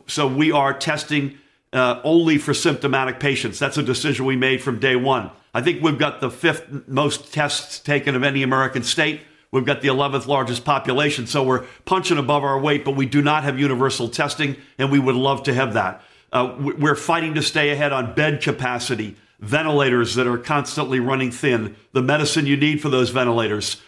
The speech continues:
the personal protective equipment, and the relief from the bullpen for our healthcare workers. So we are every minute of every day on all of those fronts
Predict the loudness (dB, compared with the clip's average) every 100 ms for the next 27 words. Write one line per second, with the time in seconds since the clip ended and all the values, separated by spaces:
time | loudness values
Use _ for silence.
0 | _ -6 0 0 2 0 0 0 -2 -2
1 | 0 -2 0 -2 0 -4 -6 -20 _ -2
2 | 0 2 2 4 4 2 0 -2 0 0
3 | 0 2 -2 -2 0 2 2 -2 -10 _
4 | -4 -2 -2 0 0 2 0 0 -2 0
5 | 2 2 0 -8 _ 2 4 4 0 -6
6 | _ -2 2 2 2 2 2 2 2 2
7 | 2 2 2 0 -4 -12 _ -4 0 2
8 | 4 2 2 0 -2 -2 0 0 -4